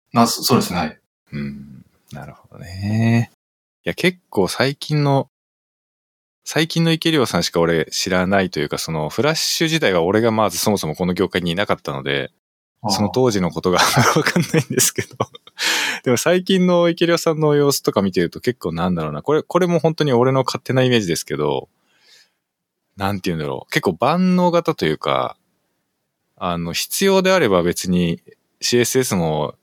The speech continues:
Speaker 2: 普通に使うし、その、JavaScript特化してるっていう感じよりかは、使えるものは何でも柔軟に使って表現していくみたいなイメージがあるんで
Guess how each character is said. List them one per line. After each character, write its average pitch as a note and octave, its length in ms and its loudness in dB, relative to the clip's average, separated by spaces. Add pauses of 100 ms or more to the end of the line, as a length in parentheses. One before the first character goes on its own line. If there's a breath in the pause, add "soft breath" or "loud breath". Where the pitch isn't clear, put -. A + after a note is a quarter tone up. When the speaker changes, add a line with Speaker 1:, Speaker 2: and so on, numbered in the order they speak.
(460)
Speaker 2:
普 - 100 -12
通 F#2+ 140 -4
に F2 80 -2
使 - 260 0
う F2+ 100 2
し、 D2 500 -4 (220)
そ F2 140 -8
の、 D#2 440 -6
JavaScript B2 920 0
特 - 260 -6
化 G#2+ 120 0
し - 100 -4
て A#2 100 0
る B2+ 100 0
っ C3 40 -2
て - 180 -6
い F2+ 100 2 (200)
う E2 60 -4
感 F2+ 240 -2
じ F#2+ 440 -2
よ G#2 120 2
り G2+ 80 -4
か F#2 140 2
は、 G2 440 2
使 - 220 -2
え A#2+ 60 4
る C3 100 2
も C3+ 100 0
の C#3 80 2
は A#2 80 4
何 F#2+ 220 2
で G2+ 60 0
も F#2+ 120 2
柔 F#2 160 2
軟 F#2+ 160 2
に F#2+ 120 0
使 - 200 -2
っ - 60 -4
て F2+ 340 0
表 F#2 220 0
現 F2 100 -2
し - 60 -6
て E2 80 -6
い D#2 80 -8
く G#2+ 140 0
み F#2 100 0
た F2 100 0
い E2 60 0
な D#2 80 -2
イ D2+ 80 -4
メ D#2+ 100 -2
ー - 20 -4
ジ D2 100 -8
が C#2+ 100 -2
あ C#2+ 60 -4
る C#2 120 -10
ん - 60 -18
で C#2 340 -8